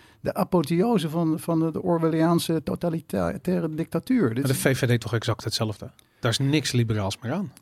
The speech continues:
Speaker 1: Absoluut, ja. Ik, ik ben achtendertig jaar lid geweest van de V V D. Ik ben, op mijn tiende ben ik samen met mijn moeder gaan folderen. Hè, mijn moeder is Engels, dus die vond het fantastisch dat er echt een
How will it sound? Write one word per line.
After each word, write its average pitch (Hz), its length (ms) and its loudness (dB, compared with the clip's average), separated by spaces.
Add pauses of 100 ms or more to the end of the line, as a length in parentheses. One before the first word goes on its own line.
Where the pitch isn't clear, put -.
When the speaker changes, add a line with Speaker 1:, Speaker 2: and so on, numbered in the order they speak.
Speaker 1:
Absoluut, 180 340 2
ja. 147 180 -2
Ik, 107 160 -2
ik 135 120 -4
ben 117 140 2
achtendertig 117 520 0
jaar 110 160 -2
lid 131 220 0
geweest 110 300 -2
van 113 140 0
de 104 320 -4
V - 60 -14 (140)
V 101 40 -6
D. 131 240 -2
Ik 113 100 -6
ben, 120 160 -4
op 113 120 -6
mijn 107 140 -2
tiende 135 320 2
ben 110 140 -2
ik 110 120 -2
samen 117 260 -2
met 110 120 -2
mijn 110 140 2
moeder 120 240 2
gaan 110 140 -4
folderen. 147 500 -2
Hè, 151 140 -6
mijn 127 140 2
moeder 113 200 0
is 110 80 -8
Engels, 123 360 -4
dus 120 160 -2
die 127 120 -6
vond 123 160 -4
het 107 100 -6
fantastisch 127 480 -2
dat 110 160 -2
er - 140 -8
echt - 280 -6
een 120 300 2